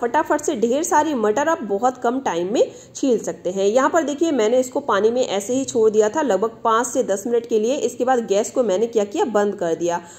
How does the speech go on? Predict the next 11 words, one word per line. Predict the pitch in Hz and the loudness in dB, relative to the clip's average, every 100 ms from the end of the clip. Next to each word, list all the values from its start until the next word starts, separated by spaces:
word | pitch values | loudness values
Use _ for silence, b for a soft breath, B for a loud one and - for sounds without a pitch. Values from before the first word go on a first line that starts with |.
| B | B
मतलब | 262 320 320 | 2 2 2
पानी | 262 240 294 | 2 2 2
हल्का | 320 233 277 | 0 0 2
गुनगुना | 240 214 208 254 | 4 4 6 4
होना | 277 262 262 | 4 2 2
चाहिए, | 254 269 | 0 0
इसको | 277 233 277 | 0 0 0
हमें | 240 269 | 0 0
उबालना | - 214 202 190 226 | 0 2 4 4 2
नहीं | 240 202 185 202 | 0 0 0 0
है। | 240 | 0